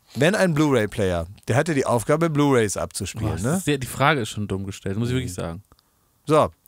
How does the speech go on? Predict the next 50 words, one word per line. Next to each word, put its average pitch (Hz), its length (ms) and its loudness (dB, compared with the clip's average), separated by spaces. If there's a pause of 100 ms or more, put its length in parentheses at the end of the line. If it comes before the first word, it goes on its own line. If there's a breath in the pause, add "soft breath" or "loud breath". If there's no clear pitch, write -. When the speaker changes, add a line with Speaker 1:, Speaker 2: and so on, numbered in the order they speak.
(140)
Speaker 1:
was 123 220 2
Speaker 2:
Es 175 60 0
ist 170 60 0
Speaker 1:
kann 190 100 6
Speaker 2:
doch, 202 60 4
Speaker 1:
der 190 140 6
denn 170 100 2
Speaker 2:
ist 156 100 2
doch 185 60 8
Speaker 1:
besser 190 200 6
Speaker 2:
kein 165 100 6
Speaker 1:
oder 165 80 6
schlechter? 185 240 2
Speaker 2:
mechanisches 185 460 0
Gerät. 147 500 0 (600 soft breath)
Wir 131 140 -2
reden 170 180 2
doch, 170 100 2
es 147 160 0
ist 147 140 -4
doch 160 100 0
kein 156 180 0
mechanisches 160 720 0
Gerät. 95 380 -6
Es - 100 -10
ist 131 140 -6
doch 139 80 2
ein 143 180 -2
Gerät, 139 340 -2
was 127 280 0
sich 151 180 -6
durchaus 147 260 0
durch 139 160 -4
elektronische 139 560 -2 (320 loud breath)
Sachen 143 280 -2
unterscheiden 143 680 0
kann. 104 240 -4
Du 117 80 -2
tust 175 240 -2
so, - 60 -4
als 131 160 -2
wäre 139 100 2
das 143 100 -2
irgendwie 143 220 -2
so 131 120 -2
eine 127 280 0 (220)
Speaker 1:
Hat 151 100 6
nicht, 196 240 4
aber, 170 300 8
Speaker 2:
Briefmarkenpresse 165 120 4